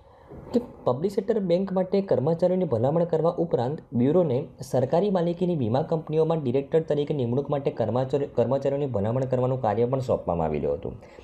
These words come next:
તેને તેમની વૃદ્ધિ અને વિકાસ માટે યોગ્ય વ્યૂહરચના ઘડવા માટે તમામ પબ્લિક સેક્ટર બોન્ડના બોર્ડ ઓફ ડાયરેક્ટર્સ સાથે જોડાવાનું કાર્ય પણ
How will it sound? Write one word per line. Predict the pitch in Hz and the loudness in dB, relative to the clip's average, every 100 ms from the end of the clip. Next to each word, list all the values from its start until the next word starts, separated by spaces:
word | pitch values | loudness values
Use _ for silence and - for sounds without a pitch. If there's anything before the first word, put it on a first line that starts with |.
| - - - - | -20 -20 -6 0
તેને | 160 | 2
તેમની | 196 196 202 | 2 0 2
વૃદ્ધિ | 143 110 110 160 | 0 -2 0 0
અને | 180 | 2
વિકાસ | 151 117 143 - | 0 2 0 0
માટે | 151 156 | -4 -2
યોગ્ય | 147 113 120 151 | -2 -2 0 0
વ્યૂહરચના | 120 123 135 139 | 2 0 0 -2
ઘડવા | 131 131 | 0 0
માટે | 135 135 | 0 0
તમામ | 135 - 110 131 170 - | -2 -2 0 0 -2 -2
પબ્લિક | 123 135 | -2 -2
સેક્ટર | 131 135 | -2 -2
બોન્ડના | 131 123 127 | 0 0 0
બોર્ડ | 139 123 107 131 | -2 0 2 2
ઓફ | 147 | 0
ડાયરેક્ટર્સ | 135 - 127 131 139 | -2 0 0 -2 -4
સાથે | - 117 135 | -2 -4 -2
જોડાવાનું | 127 107 117 123 131 | 0 2 2 2 0
કાર્ય | 117 101 120 | 0 2 2
પણ | 139 | 0